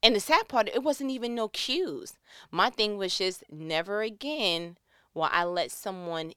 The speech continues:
in because of their relationship to someone else. So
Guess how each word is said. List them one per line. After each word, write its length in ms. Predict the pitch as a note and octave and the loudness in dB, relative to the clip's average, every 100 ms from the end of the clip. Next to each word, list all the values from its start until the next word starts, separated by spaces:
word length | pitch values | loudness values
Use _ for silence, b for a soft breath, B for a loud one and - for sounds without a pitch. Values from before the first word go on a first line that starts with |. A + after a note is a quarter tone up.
| - | -10
in 520 | G3 F#3+ D#3+ C#3+ - _ _ | -6 -4 -4 -6 -10 _ _
because 560 | D3+ E3 - E3 D#3 D3 | -14 -14 -8 -4 -4 -4
of 220 | - D#3 | -8 -4
their 160 | D#3 D#3 | -2 0
relationship 640 | D#3 D#3 D3+ - - D#3+ | 0 -2 -4 -6 -6 -8
to 80 | - | -8
someone 440 | C3+ D#3 C#3+ C3+ C3+ | -8 -6 -6 -6 -6
else. 400 | B2+ D2+ - - | -8 -8 -12 -12
So 440 | - D#3 C#3+ C3+ | -4 0 0 -2